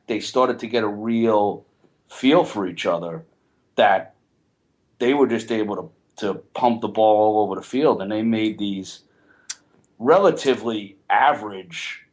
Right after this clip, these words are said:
um, they, they were great players,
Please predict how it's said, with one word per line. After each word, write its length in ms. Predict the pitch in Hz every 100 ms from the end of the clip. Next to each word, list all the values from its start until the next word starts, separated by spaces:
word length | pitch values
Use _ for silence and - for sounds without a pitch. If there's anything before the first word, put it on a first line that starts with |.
| _ _ _ _ _ _ _ _ _
um, 480 | 117 107 95 92 90 -
they, 160 | 135
they 120 | 135
were 140 | 135 110
great 360 | - 160 160
players, 760 | - 143 165 - 82 82 - -